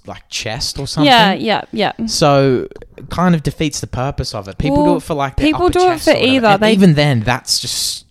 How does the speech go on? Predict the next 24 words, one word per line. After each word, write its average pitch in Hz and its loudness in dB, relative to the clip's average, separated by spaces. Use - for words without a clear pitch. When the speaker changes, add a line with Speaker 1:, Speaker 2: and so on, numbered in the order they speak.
Speaker 1:
stupid. - -2
Speaker 2:
Yeah, 247 0
people 247 -2
do 262 4
it 240 2
for 247 2
chest 214 0
or 208 4
for 208 -2
lats. - -6
Speaker 1:
Mm. 107 -2
Speaker 2:
It's - -10
like, 220 -4
choose. 185 -6
You 214 -10
can't 190 -8
just - -10
Speaker 1:
Yeah. 110 -4
Speaker 2:
<laughs> 233 0
It's 240 -2
not 240 4
just 226 0
a 208 2
chest 214 0